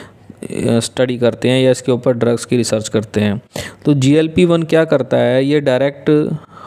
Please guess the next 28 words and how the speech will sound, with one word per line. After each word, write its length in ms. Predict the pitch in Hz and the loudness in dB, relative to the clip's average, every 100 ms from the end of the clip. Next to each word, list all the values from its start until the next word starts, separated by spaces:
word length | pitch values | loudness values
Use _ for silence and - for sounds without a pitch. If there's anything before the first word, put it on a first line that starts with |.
| - | -6
हमारे 380 | 127 123 123 127 | -2 0 0 -2
pancreas 640 | 131 127 123 131 143 139 | -2 -2 -2 0 2 2
के 120 | - | 2
जो 120 | 139 131 | 2 2
cells 360 | - 120 127 | 2 0 2
होते 240 | 127 - 123 | 0 2 0
हैं 80 | |
उसमें 300 | 123 120 127 | 0 0 0
जाके 540 | 123 120 107 - 117 151 - - - - - | 2 0 0 0 0 0 -6 -18 -18 -20 -10
साइक्लो-, 560 | - 139 131 156 156 156 | -2 0 2 2 4 2
अ, 60 | 151 131 123 120 - | 0 -2 -2 -6 -4
वो, 220 | 123 123 | -2 0
वो, 280 | - 127 - - - | 0 -2 -6 -8 -4
direct 300 | 127 143 160 | 0 0 2
उसमें 260 | 156 165 160 | 0 2 2
जाके 280 | 143 131 143 | 2 2 0
समझ 280 | 139 135 | 0 0
लो 160 | 135 156 | 2 0
कि 180 | 156 170 | 2 0
pancreas 560 | 160 143 143 151 151 | 2 -2 0 0 0
को, 240 | - 165 208 | 2 0 0
अ, 80 | - - - - - - 131 131 127 | -4 -20 -20 -20 -16 -4 0 2 2
beta 320 | 123 139 156 | 2 0 0
cell 220 | 151 143 139 | 2 2 2
को 140 | 156 | 0
activate 340 | 143 151 143 | 0 0 0
करके 380 | 143 135 131 170 | 2 -2 0 0
स-, 460 | 165 - - - | 0 -4 -4 -6